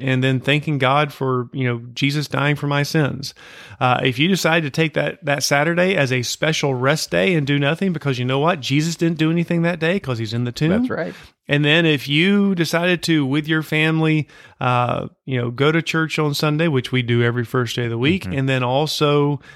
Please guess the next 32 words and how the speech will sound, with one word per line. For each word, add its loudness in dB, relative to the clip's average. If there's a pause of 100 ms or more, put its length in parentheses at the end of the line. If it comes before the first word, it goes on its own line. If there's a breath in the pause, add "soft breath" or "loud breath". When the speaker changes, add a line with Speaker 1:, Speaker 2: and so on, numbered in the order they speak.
(160 loud breath)
Speaker 1:
you -2
know, 2
consider 0
that, 0
hey, -2
this 0
is 2
actually -4
the -4
time -2
of -4
year 0 (580 soft breath)
when 2
Jesus 0
was -2
resurrected. -4
How 2
great 2
is -2
that? -6 (360 loud breath)
Uh, 0 (160)
I -2
think 2
that's -2
within 2
each 0
individual's -2
liberty -2
and -2
right -4
to -18
do. -2